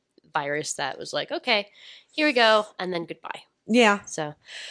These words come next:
Speaker 1: but
Speaker 2: All
Speaker 1: yeah,
Speaker 2: right.
Speaker 1: that's my life in a nutshell. That probably wa-, took way too
Speaker 2: Sorry,
Speaker 1: long,
Speaker 2: guys,
Speaker 1: but
Speaker 2: for the really long catch up,
Speaker 1: <laughs> Again,
Speaker 2: but
Speaker 1: it's been a
Speaker 2: it's,
Speaker 1: while.
Speaker 2: yeah, it's been over a
Speaker 1: It's
Speaker 2: month since
Speaker 1: been,
Speaker 2: we've seen each
Speaker 1: yeah,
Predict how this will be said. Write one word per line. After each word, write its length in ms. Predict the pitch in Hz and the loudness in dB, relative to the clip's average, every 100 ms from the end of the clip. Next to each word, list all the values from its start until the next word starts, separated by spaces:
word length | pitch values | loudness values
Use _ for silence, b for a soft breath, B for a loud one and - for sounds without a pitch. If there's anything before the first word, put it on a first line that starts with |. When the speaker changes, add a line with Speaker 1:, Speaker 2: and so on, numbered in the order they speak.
| B B B | B B B
Speaker 1:
but 100 | 427 | 10
Speaker 2:
All 60 | 453 | 12
Speaker 1:
yeah, 140 | 247 | 12
Speaker 2:
right. 200 | 208 170 262 | 10 4 6
Speaker 1:
that's 260 | 339 359 | 8 8
my 180 | 339 349 | 10 10
life 260 | 339 277 277 | 10 8 6
in 60 | |
a 60 | 277 | 4
nutshell. 400 | 247 214 - 196 | 4 4 4 6
That 160 | 202 220 | 6 6
probably 200 | 233 214 | 4 4
wa-, 140 | 202 | 0
took 200 | - - | -2 -2
way 180 | 196 196 | 2 4
too 40 | |
Speaker 2:
Sorry, 320 | 269 254 262 277 | 8 10 12 10
Speaker 1:
long, 60 | |
Speaker 2:
guys, 340 | 269 247 254 269 | 10 8 8 6
Speaker 1:
but 80 | 302 | 6
Speaker 2:
for 120 | 254 | 6
the 180 | 214 196 | 8 6
really 640 | 185 180 185 208 214 208 208 | 4 4 6 8 8 8 8
long 340 | 202 208 202 | 8 6 4
catch 280 | 202 190 - | 4 4 6
up, 200 | 285 339 | 6 6
Speaker 1:
<laughs> 0 | |
Again, 300 | - 349 339 | 8 10 10
Speaker 2:
but 40 | 277 | 8
Speaker 1:
it's 100 | 240 | 6
been 120 | 339 | 8
a 40 | |
Speaker 2:
it's, 60 | 330 | 12
Speaker 1:
while. 360 | 294 202 170 - | 12 12 6 0
Speaker 2:
yeah, 280 | - 214 175 | 2 4 4
it's 140 | 180 | 2
been 180 | - 214 | 4 6
over 240 | 202 190 190 | 6 6 4
a 40 | |
Speaker 1:
It's 60 | 185 | 4
Speaker 2:
month 200 | 165 - | 2 2
since 160 | 170 | 0
Speaker 1:
been, 40 | 170 | 4
Speaker 2:
we've 160 | 170 | 2
seen 180 | - 156 | 0 -2
each 160 | 160 | -2
Speaker 1:
yeah, 80 | 160 | -2